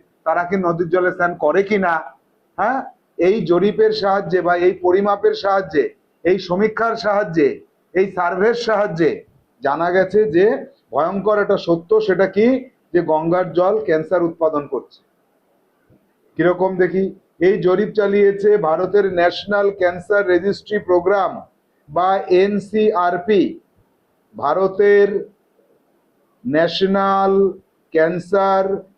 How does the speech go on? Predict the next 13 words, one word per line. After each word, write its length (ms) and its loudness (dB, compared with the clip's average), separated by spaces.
রেজিস্ট্রি 640 2
প্রোগ্রাম, 520 2
ন্যাশনালে 600 0
এন, 160 2
ক্যান্সারের 600 2
সি, 260 2
রেজিস্ট্রির 600 2
আর, 200 0
প্রোগ্রামের 680 2
পি, 180 2
তাই 220 0
হলো 260 2
এনসিআরপি। 760 0